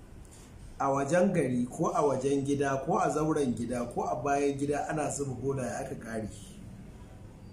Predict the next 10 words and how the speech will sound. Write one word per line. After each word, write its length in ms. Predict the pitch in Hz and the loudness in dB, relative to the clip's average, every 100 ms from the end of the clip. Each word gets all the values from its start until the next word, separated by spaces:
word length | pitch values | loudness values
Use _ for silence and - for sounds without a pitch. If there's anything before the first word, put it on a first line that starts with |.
| - | -6
Bari 180 | 110 139 | -2 0
a 80 | - | 0
cikin 320 | - - 123 | -4 -6 -8
ɗaki. 460 | 131 127 - - - - - - - - - - - - - - - | -6 -6 -8 -10 -12 -16 -18 -16 -16 -16 -16 -16 -18 -18 -18 -18 -14
To 80 | - | -8
Allah 280 | 123 135 117 | -4 -2 -2
shi 120 | 110 | -4
datar 360 | 107 107 113 | -4 -4 -4
da 100 | 110 | -4
mu, 320 | 104 123 143 | -2 0 -2